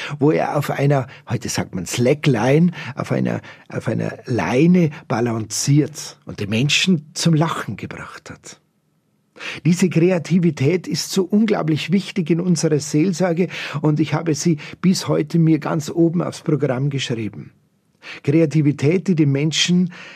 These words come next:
das Leben erleichtert und sie glücklich macht. Vor kurzem hat mir jemand geschrieben,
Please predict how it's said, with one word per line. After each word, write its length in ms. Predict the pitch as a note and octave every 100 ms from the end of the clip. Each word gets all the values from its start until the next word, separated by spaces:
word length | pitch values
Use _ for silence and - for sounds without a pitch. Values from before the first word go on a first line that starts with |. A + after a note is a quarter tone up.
| -
das 260 | C#3+ - -
Leben 420 | B2+ C3+ C#3+ E3
erleichtert 920 | - C3 G#2 G#2+ - E3 D3 - - _ -
und 140 | C#3
sie 140 | C#3+
glücklich 440 | B2 A2+ - - -
macht. 460 | D3 - - - _ _ _ _ _ - - -
Vor 120 | D3+
kurzem 320 | G#3 - G3+
hat 160 | E3+ F3
mir 260 | F3+ E3+
jemand 300 | E3 E3+ F3
geschrieben, 560 | C#3+ C#3 D3+ F#3 G#3+